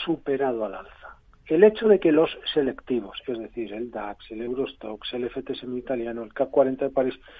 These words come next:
todos hayan superado los altos de dos mil veintidós, perdón, de, de marzo de dos mil veintidós, significa que han roto el lateral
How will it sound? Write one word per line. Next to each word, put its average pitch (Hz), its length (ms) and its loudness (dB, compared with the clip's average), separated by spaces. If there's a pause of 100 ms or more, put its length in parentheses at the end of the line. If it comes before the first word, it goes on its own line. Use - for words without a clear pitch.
(580)
todos 180 300 10
hayan 170 200 6
superado 165 480 4
los 135 240 4
altos - 300 4
de 127 120 2
dos 123 180 -2
mil 156 200 -2
veintidós, 156 500 2 (220)
perdón, 143 340 6
de, 131 180 2
de 123 140 4
marzo 160 340 8
de 127 80 4
dos 120 140 -2
mil 143 140 2
veintidós, 151 320 0
significa 156 340 -2
que 160 100 -2
han 156 120 -2
roto 160 240 4
el 139 160 8
lateral 190 500 10